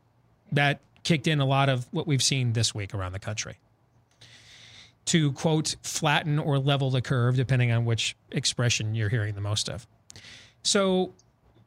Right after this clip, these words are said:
at the end of these fifteen days, in two weeks, what is more likely to happen?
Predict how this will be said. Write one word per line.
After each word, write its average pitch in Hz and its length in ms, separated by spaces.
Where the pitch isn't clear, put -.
at 165 140
the 208 100
end 269 80
of 247 80
these 208 160
fifteen 175 420
days, 104 300
in 113 80
two 156 180
weeks, - 380
what 185 180
is 226 160
more 196 200
likely 160 320
to 131 100
happen? 101 300